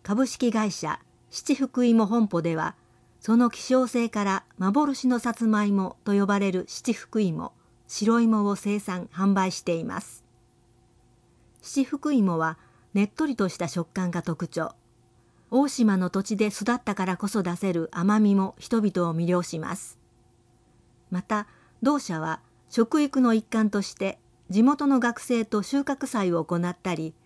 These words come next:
地元の菓子店と協力して芋の加工品を作ったりするなど、地元で採れた農産品を地元で売ることにこだわっています。白石義弘社長は、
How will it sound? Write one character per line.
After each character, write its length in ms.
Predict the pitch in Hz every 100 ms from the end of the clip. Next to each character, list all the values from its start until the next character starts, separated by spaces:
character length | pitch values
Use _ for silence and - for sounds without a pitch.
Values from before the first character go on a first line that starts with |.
| _ _ _ _
地 140 | 185
元 220 | 220 240 254
の 100 | 240
菓 160 | 240
子 120 | 233
店 180 | - 214
と 120 | 185
協 220 | 175 196 202
力 240 | 196 202
し 120 | -
て 240 | - 190 196 _ _ -
芋 240 | 196 247
の 120 | 262
加 140 | 233 208
工 200 | 240 240
品 260 | 226 233
を 60 | 226
作 240 | 220 -
っ 20 | 226
た 180 | -
り 80 | 220
す 140 | 185 180
る 100 | 190
な 160 | 180
ど、 220 | 160 165 160 _ _ _ _ -
地 140 | 196
元 240 | 254 277
で 100 | 294
採 140 | 277 277
れ 120 | 226
た 200 | 196 170
農 180 | 175 196
産 260 | 220 202
品 280 | 185 190 180
を 220 | 170 170 -
地 140 | 160
元 260 | 180 233 254
で 140 | 233
売 120 | 214 202
る 180 | 196 - _ _
こ 100 | 208
と 140 | 220
に 100 | 202
こ 100 | 160
だ 120 | 156
わ 80 | 170
っ 60 | 175
て 120 | -
い 80 | -
ま 160 | -
す。 220 | 165 - - _ _ _ _ _ _ _ _ _ _ _ _ _ _ -
白 260 | - 247
石 200 | 269 -
義 240 | 190 190 247
弘 260 | 214 185
社 120 | 170 196
長 280 | 185 175
は、 200 | 175 175